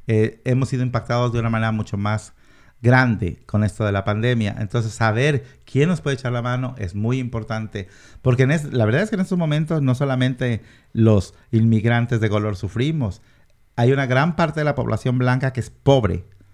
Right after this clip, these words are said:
y que están sufriendo igual que nosotros, ¿verdad? Y, y, y, pero bueno, lamentablemente o afortunadamente tienen documentos y pueden accesar a unos tipos de ayudas que la gente sin documentos no tiene y es donde podemos apoyar más. Entonces,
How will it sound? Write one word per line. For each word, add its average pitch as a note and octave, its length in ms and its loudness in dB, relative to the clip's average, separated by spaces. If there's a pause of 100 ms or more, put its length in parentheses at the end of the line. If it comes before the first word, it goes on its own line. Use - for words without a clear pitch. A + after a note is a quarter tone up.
(320)
y A#2+ 80 0
que A#2+ 100 0
están B2 280 0
sufriendo B2 420 -2
igual A2+ 200 -4
que G#2 80 -8
nosotros, G2 600 -6 (360)
¿verdad? G#2+ 320 -2 (340)
Y, B2+ 120 2
y, C3 340 0
y, B2 60 2
pero C3 220 2
bueno, F3 280 -2
lamentablemente C#3 960 0
o A#2 140 4
afortunadamente C#3 880 -2
tienen D#3 400 -4
documentos D3+ 640 -4
y - 20 -8
pueden D#3+ 420 -6
accesar C3+ 480 -4
a G#3 40 -2
unos F#3+ 260 -2
tipos E3+ 240 -2
de E3 80 0
ayudas D#3 480 0 (320)
que A#2 140 0
la G#2+ 80 2
gente C3+ 240 0
sin E3 140 -2
documentos C3+ 500 0
no C3+ 140 0
tiene B2+ 360 2
y A#2+ 140 2
es G#2+ 80 -2
donde G#2+ 200 -4
podemos A2 460 -2
apoyar G#2+ 380 -2
más. G#2 340 -4 (300)
Entonces, C3 400 0